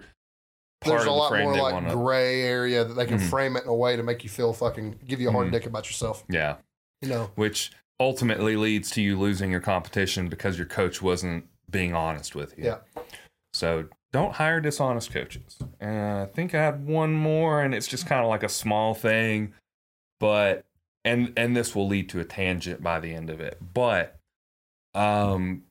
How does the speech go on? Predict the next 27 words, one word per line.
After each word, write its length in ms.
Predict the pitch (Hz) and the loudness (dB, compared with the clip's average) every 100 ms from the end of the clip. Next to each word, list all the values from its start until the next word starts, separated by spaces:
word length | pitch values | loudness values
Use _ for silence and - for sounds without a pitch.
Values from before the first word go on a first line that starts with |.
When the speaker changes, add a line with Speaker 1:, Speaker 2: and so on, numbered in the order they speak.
| - | -4
Speaker 1:
people 600 | 156 180 185 180 175 165 | -2 0 0 2 2 0
who, 720 | - 139 127 120 113 110 101 - | 0 2 4 2 2 2 0 0
uh, 540 | 98 95 90 78 71 - - _ _ _ _ _ - | 2 2 2 0 -4 -14 -20 _ _ _ _ _ -2
takes 300 | 139 139 - | 0 0 -2
sponsorships 680 | 127 123 113 120 - 117 - | 0 0 0 -4 0 0 -2
from 360 | - 107 98 92 | -2 0 0 0
products 420 | 107 98 98 - | 2 2 2 -2
that 120 | 92 | -4
they 80 | 98 | 0
don't 200 | 104 95 | 0 -2
believe 380 | 90 98 110 117 | -2 -2 0 -2
in 160 | 117 | -2
is 140 | 104 92 | -2 -2
a 40 | |
red 200 | 92 87 | -4 -4
flag 280 | - 76 - | -6 -8 -10
for 120 | - | -16
me. 240 | - - - - _ _ _ _ _ - | -18 -20 -18 -20 _ _ _ _ _ -6
So 460 | - 110 104 101 | 2 6 6 4
one 420 | 95 98 113 147 135 | 2 2 2 2 2
thing 240 | 151 143 | 2 4
that 440 | 131 113 - 107 95 | 2 0 -4 -10 0
Joe 340 | 117 117 117 | 2 4 4
does 340 | 107 104 101 | 4 4 2
is 140 | 98 - | 0 -4
he 380 | - 123 123 113 | 0 2 2 0
has 540 | - 120 110 104 | 0 2 4 2